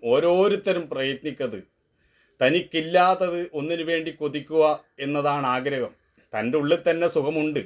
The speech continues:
പക്ഷെ അത് തിരിച്ചറിയുന്നില്ല എന്നേ ഉള്ളൂ. നാം അത് പുറത്ത് തിരയുന്നു. തൻ്റെ ശ്രദ്ധ മുഴുവനും പുറത്താണ്. പുറത്തന്വേഷിച്ചാൽ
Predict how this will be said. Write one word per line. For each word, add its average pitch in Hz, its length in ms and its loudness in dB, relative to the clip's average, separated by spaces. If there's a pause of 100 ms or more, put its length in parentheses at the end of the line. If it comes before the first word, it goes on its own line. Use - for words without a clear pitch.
(140)
പക്ഷെ 120 200 -6
അത് 127 120 0 (100)
തിരിച്ചറിയുന്നില്ല 147 800 -2 (160)
എന്നേ 131 260 -4
ഉള്ളൂ. 127 260 -4 (1600)
നാം 131 260 2
അത് 165 140 4 (100)
പുറത്ത് 147 400 0
തിരയുന്നു. 160 440 0 (580)
തൻ്റെ 151 260 -2
ശ്രദ്ധ 151 320 0
മുഴുവനും 175 680 0
പുറത്താണ്. 139 520 -2 (460)
പുറത്തന്വേഷിച്ചാൽ 156 1000 0